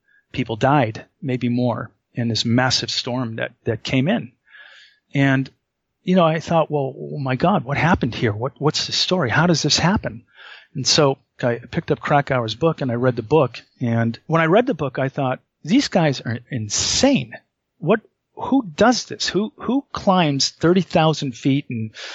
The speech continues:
you know, it takes three weeks to get to base camp and a, and a week or two to get just to, just to Tibet and and prepare and, uh, then hike up the base camp and the, the trek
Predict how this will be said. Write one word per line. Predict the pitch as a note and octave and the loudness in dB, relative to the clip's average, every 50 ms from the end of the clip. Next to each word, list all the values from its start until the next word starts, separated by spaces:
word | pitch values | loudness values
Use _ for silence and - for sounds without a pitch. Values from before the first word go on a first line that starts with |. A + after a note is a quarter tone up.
| - - - | -16 -12 -8
you | - C3+ | -4 0
know, | A#2+ A#2 A2+ G#2+ - - _ _ - - | 0 2 2 0 -2 -6 _ _ -16 -12
it | B2+ - | -4 0
takes | - D#3+ D#3+ - - | 0 2 2 0 -4
three | - - D#3 F3+ G3+ F#3 | -2 0 4 4 4 4
weeks | D3 D3 D#3+ E3 - - | 4 4 2 2 2 0
to | - E3+ | -4 0
get | D3+ F3 D#3+ - | 2 2 2 2
to | C#3+ | -2
base | - - C#3+ C#3 C#3+ - - | -2 2 2 2 2 2 0
camp | - - C#3+ C#3+ C#3 C#3 - | -2 0 0 0 0 0 -2
and | C3+ A#2+ | -4 -6
a, | A2+ B2+ - | -6 -4 -4
and | C3 A#2 | -4 -4
a | A#2 A2+ | -4 -4
week | A2 A2 A#2 C#3 D#3 D#3+ - - - _ - | -6 -2 2 4 4 4 2 -2 -10 _ -8
or | D#3 B2 - | -6 -6 -4
two | - - - D3+ D3 D3+ | -2 0 0 2 2 2
to | C#3 B2+ | 2 2
get | A#2 A#2+ D3 D3 - - _ | 2 2 2 2 0 -2 _
just | - D3 - - - | -2 0 0 0 -2
to, | - C3 B2 A#2 A#2 A#2+ - - - - _ _ | -2 -2 -2 -2 -2 -6 -14 -20 -20 -20 _ _
just | - D3+ C#3+ - - | 0 2 2 2 0
to | B2+ G#2+ | -2 -2
Tibet | - - - G#2 G2+ C3 C#3 C#3 C3+ - _ - | -2 -4 -6 0 2 4 4 4 2 0 _ -6
and | - A2+ A2+ A2 A2 G#2+ - - _ _ _ _ _ _ _ _ _ - - | -4 -4 -4 -4 -6 -8 -10 -16 _ _ _ _ _ _ _ _ _ -6 -4
and | A#2+ A2 G#2 | -4 -2 -2
prepare | - F#2 - - - C#3+ C#3+ C#3+ C#3+ C#3+ - | -6 -10 -4 0 2 4 4 4 2 0 -2
and, | - A#2 A2+ A2 G#2+ A2 A2+ | -4 -4 -4 -4 -4 -4 -4
uh, | G#2+ G#2+ A2 | -6 -4 0
then | - D3+ D3 | 0 0 2
hike | B2+ - D3+ D3+ D3 - | 2 2 0 0 0 0
up | D#3 - - | -4 -4 -4
the | - | -6
base | - - C#3+ C#3+ - | -2 -2 0 0 -2
camp | - - D3 D3 C#3+ C#3 - | -4 -4 -4 -4 -4 -4 -4
and | B2 A#2 | -6 -6
the, | A2+ A2 - - - - - - _ | -8 -8 -10 -14 -16 -18 -18 -8 _
the | - C3+ | -6 -4
trek | - - - F3+ F3+ F#3 - - | -4 0 2 2 2 0 -2 -8